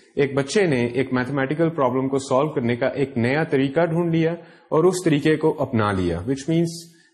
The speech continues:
that particular method has been reinforced or the learning of that particular method has been reinforced in the child's behavioral pattern۔ اور جب بھی وہ بچہ اس قسم کی میتھمیٹیکل پرابلمس کو سالو کرے گا، chances are کہ وہ اس آپشن کو یا اس way of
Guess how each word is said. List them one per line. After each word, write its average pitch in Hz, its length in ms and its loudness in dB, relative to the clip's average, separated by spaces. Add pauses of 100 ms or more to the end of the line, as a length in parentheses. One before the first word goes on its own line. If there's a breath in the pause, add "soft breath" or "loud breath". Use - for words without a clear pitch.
(100)
that 190 120 2 (100)
particular 151 460 2
method 120 280 0 (180)
has 131 220 -2
been 107 160 -2
reinforced 117 800 -2
or 131 80 4
the 117 220 0
learning 165 300 2
of 139 80 0 (100)
that 131 220 0
particular 123 340 0
method 117 420 -2
has 110 100 0 (100)
been 104 160 -4
reinforced 135 640 -2 (360 loud breath)
in 123 80 2
the 123 80 4 (120)
child's 117 400 0
behavioral 107 420 0
pattern۔ 113 300 -4 (320 loud breath)
اور 135 160 2
جب 156 220 2
بھی 190 120 4
وہ 185 100 6
بچہ 147 260 0
اس 147 280 -2
قسم 139 220 -2
کی 131 80 0
میتھمیٹیکل 117 560 -2
پرابلمس 117 440 -2
کو 120 60 -6
سالو 113 260 0
کرے 123 300 0
گا، 117 80 0
chances 123 840 -2
are 104 140 2 (360 loud breath)
کہ 147 80 2
وہ 151 320 2
اس 175 320 0 (300)
آپشن 143 400 0
کو 135 440 0
یا 131 200 4
اس 160 420 -2
way 135 400 2
of 156 100 2